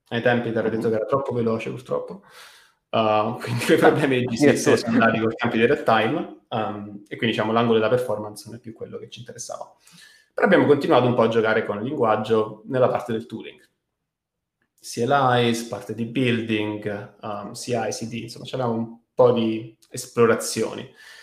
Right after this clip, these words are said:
Speaker 1: E noi per molti mesi, fino a covid fondamentalmente, eravamo l'host,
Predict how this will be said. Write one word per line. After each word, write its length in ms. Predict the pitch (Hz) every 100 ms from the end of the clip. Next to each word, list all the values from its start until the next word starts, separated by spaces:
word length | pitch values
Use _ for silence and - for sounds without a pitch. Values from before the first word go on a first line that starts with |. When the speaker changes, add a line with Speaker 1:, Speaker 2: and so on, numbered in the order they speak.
| _ -
Speaker 1:
E 260 | 180 160 131
noi 180 | 139
per 120 | 113 113
molti 720 | 127 127 127 123 117 113 110
mesi, 500 | 147 120 127 156 127
fino 580 | - 107 104 104 113 -
a 40 | _
covid 520 | 147 123 123 123 -
fondamentalmente, 960 | 113 113 117 127 165 117 113 131 127 -
eravamo 300 | 127 113 127
l'host, 440 | 113 110 - -